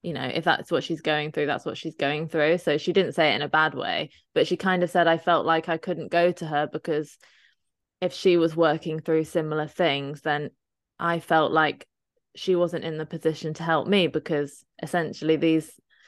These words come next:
I just said essentially twice. I'm gonna laugh 'cause my mum says, "You keep saying essentially." So I'm not gonna say essentially now.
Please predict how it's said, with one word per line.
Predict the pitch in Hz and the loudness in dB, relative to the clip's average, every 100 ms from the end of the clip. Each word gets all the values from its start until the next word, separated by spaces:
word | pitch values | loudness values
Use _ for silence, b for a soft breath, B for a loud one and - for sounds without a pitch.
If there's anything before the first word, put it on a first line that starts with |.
| b 170 | b 0
I | |
just | 208 214 | 2 4
said | 196 | 2
essentially | 196 202 190 - 160 | 4 2 2 0 0
twice. | - 180 160 165 | 4 4 4 -2
I'm | 156 | -4
gonna | 156 160 | -2 0
laugh | 160 143 | 0 -2
'cause | - 165 | -6 -8
my | 160 | -6
mum | 170 170 | -6 -4
says, | 151 156 | -6 -4
"You | 160 | -2
keep | 262 262 | -2 0
saying | 240 214 | 0 0
essentially." | 180 214 185 - 143 139 | 2 0 0 -4 -6 -2
So | 170 | 0
I'm | 220 | 4
not | 285 262 | 6 6
gonna | 247 233 | 6 6
say | 269 214 | 8 8
essentially | 247 269 226 - 220 175 165 | 8 6 4 2 0 2 2
now. | 254 | 0